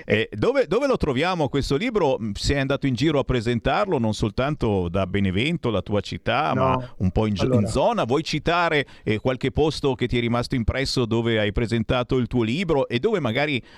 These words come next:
Speaker 1: andrai nelle prossime settimane? E poi, chiaro, la nostra radio si ascolta in tutta Italia, dove lo possiamo ordinare al volo per chi sta già pensando che la prossima settimana va in ferie?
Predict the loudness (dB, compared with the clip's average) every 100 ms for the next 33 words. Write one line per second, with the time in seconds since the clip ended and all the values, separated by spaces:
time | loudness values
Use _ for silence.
0 | -8 -4 -2 -2 0 0 0 -2 -2 0
1 | -2 0 0 0 -2 -2 -2 -2 0 0
2 | 0 0 -2 0 0 2 2 0 0 -6
3 | -4 -2 -2 0 0 0 -2 -4 -2 -2
4 | -2 0 -2 -2 0 0 0 0 0 0
5 | -2 -6 -4 0 0 0 0 -2 0 0
6 | 0 2 2 0 0 0 2 0 0 0
7 | 2 2 2 0 -2 -2 -6 -2 -2 0
8 | -2 -2 -2 0 -2 0 -2 0 -2 0
9 | -2 0 -2 0 -2 -2 -2 0 -2 -2
10 | -2 0 0 0 0 0 -4 -12